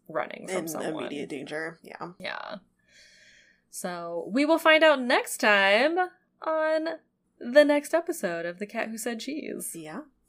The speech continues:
Speaker 2: we will.
Speaker 1: We will indeed. I think that's it. We're not missing anything?
Speaker 2: No, I think that was it.
Speaker 1: All right. We did it.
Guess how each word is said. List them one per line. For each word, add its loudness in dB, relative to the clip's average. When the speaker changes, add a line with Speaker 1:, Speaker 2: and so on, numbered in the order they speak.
Speaker 2:
we -16
will. -10
Speaker 1:
We -14
will -12
indeed. -10
I -10
think -4
that's -2
it. 0
We're -2
not 0
missing -4
anything? -8
Speaker 2:
No, -6
I -6
think -10
that -4
was -4
it. -4
Speaker 1:
All -2
right. 0
We -4
did 0
it. 2